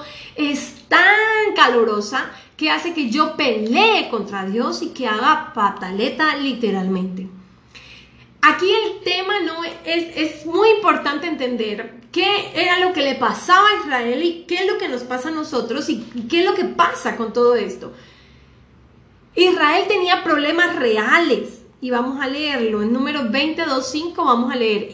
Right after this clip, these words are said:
"Y porque no había agua para la congregación, se juntaron contra Moisés y Aarón". Ojo, este es el problema, no había agua.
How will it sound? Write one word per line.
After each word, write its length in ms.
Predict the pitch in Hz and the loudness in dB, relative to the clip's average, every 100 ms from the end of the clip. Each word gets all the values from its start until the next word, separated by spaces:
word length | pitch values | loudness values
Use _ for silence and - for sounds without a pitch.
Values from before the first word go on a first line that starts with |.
| - | -2
"Y 120 | 302 | 0
porque 420 | - 311 247 294 | 0 -2 -2 -4
no 160 | 285 294 | -4 -2
había 440 | 359 381 302 277 302 | 0 2 2 4 4
agua 200 | 349 370 | 4 4
para 200 | 339 294 | 2 0
la 160 | 262 | -2
congregación, 760 | 247 226 208 190 196 - 202 190 | 0 0 -2 -4 -8 -8 -6 -6
se 240 | - 226 | -2 -2
juntaron 460 | 226 208 240 254 311 | -2 -2 2 2 0
contra 300 | 294 254 220 | -6 -4 -4
Moisés 440 | 208 196 202 208 | -4 -6 -8 -8
y 60 | 226 | -6
Aarón". 320 | 214 247 202 - - - | -2 0 -2 -8 -12 0
Ojo, 280 | 311 285 | 2 4
este 200 | 233 233 | 0 0
es 80 | 370 | 0
el 160 | 381 - | 2 2
problema, 520 | 302 214 233 240 202 | 0 0 2 2 2
no 180 | 233 262 | 4 6
había 480 | 320 294 208 190 277 | 4 2 0 4 2
agua. 420 | 240 202 - | 0 -6 -10